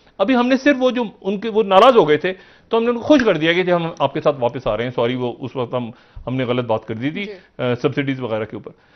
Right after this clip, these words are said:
Speaker 1: तो वो ताल्लुक बहाल हो गया, उन्होंने कहा, "ठीक है, आप आ जाएं वापस।" और वहीं से सिलसिला शुरू करें जहाँ खत्म हुआ था। अब सिलसिला खत्म हो गया था अट्ठाईस फरवरी को, जब इमरान खान साहब ने कहा था कि मैं दस रुपये कीमत बढ़ा रहा हूँ, उन्होंने कहा था कि आप सब्सिडी खत्म करें, यानी पेट्रोल की कीमत को, अ,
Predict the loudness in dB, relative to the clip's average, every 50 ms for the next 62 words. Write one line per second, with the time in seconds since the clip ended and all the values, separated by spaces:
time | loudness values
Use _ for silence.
0 | _ _ _ _ _ -2 -2 -2 -2 -2 2 6 6 6 6 8 8 8 8 6
1 | 6 6 6 6 6 6 4 0 -2 -4 -4 -4 -2 0 0 0 2 2 4 4
2 | 4 6 4 2 0 0 -2 -4 -4 -6 -8 -12 -6 -2 0 4 4 4 4 4
3 | 4 4 4 4 4 6 6 6 6 4 2 2 2 0 0 0 0 0 -2 -2
4 | -2 -4 -6 -4 -4 -4 -6 -6 -8 -12 -18 _ _ _ _ _ _ -20 -4 0
5 | 2 2 2 2 4 6 8 8 8 8 8 8 6 8 6 6 6 4 4 4
6 | 2 0 0 0 -2 -4 -2 -4 -4 -6 -6 -4 -4 -4 -2 0 2 2 2 2
7 | 0 0 0 0 0 0 0 2 2 2 4 2 2 2 0 -2 -4 -4 -8 _
8 | _ -14 -8 -2 0 2 2 2 0 -2 -2 -2 -2 -2 -2 -2 -4 -4 -4 -4
9 | -4 -4 -4 -4 -2 0 2 2 2 2 0 0 -2 -2 -2 0 0 0 0 0
10 | -2 0 0 0 0 0 -4 _ _ _ -4 -4 -2 -2 -2 -2 -2 -4 -4 -4
11 | -6 -6 -6 -8 -8 -12 _ _ _ _ _ _ _ _ _ _ -4 -4 -2 -2
12 | -2 -4 -6 -8 -10 -6 -2 -2 -2 -2 -2 -6 -8 -8 -6 -6 -6 -4 -2 -2
13 | -2 -2 -6